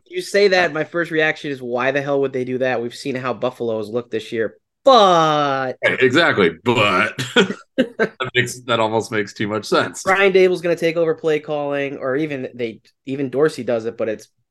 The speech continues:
Speaker 1: Daboll has more of a handle on it. Yeah, I
Speaker 2: It makes too much sense.
Speaker 1: Yeah, you're
Speaker 2: Whether or
Speaker 1: right.
Speaker 2: not we agree with it or like it or not, it, it makes too much sense that Ken Dorsey would at least be a very
Speaker 1: You know, off the t-, we don't have to, I don't care enough to Google it.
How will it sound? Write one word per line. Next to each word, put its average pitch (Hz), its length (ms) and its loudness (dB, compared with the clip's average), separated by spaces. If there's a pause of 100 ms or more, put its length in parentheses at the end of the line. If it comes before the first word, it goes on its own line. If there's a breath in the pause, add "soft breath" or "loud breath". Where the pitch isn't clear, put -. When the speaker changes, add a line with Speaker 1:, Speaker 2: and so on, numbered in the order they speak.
(140)
Speaker 1:
Daboll 127 320 2
has 120 200 -4
more 123 480 -2
of 117 80 -8
a 110 60 -8
handle 131 380 -4
on 131 180 -2
it. - 160 -8 (440)
Yeah, 110 220 0
I 110 160 -8 (1000)
Speaker 2:
It 139 80 -4
makes 147 220 2
too 147 140 -2
much 123 160 0
sense. - 400 -6 (220)
Speaker 1:
Yeah, 113 200 -4 (140)
you're 135 160 -10 (140)
Speaker 2:
Whether 135 200 4
or 127 60 4
Speaker 1:
right. 123 60 2
Speaker 2:
not 120 120 0
we 113 120 4
agree 107 220 2
with 101 120 2
it 104 60 2
or 98 100 2
like 95 220 0
it 90 80 -4
or 90 80 -4
not, 82 340 -6
it, 87 220 -10
it 98 100 0
makes 92 220 -2
too 92 100 -6
much 80 160 -6
sense 82 320 -6
that 80 180 -6
Ken 82 200 -6
Dorsey 80 360 -4
would 82 120 -2
at 87 100 -6
least 90 320 -2
be 85 300 0
a - 20 -2
very 85 480 -2 (100)
Speaker 1:
You 254 140 -6
know, 320 140 -2
off 277 100 -2
the 247 60 -10
t-, 208 320 0
we 170 160 0
don't 226 140 -2
have 143 120 -4
to, 110 240 -8
I 135 60 -2
don't 127 140 -4
care 127 220 0
enough 117 340 -6
to 107 120 -10
Google 113 300 -4
it. 95 180 -8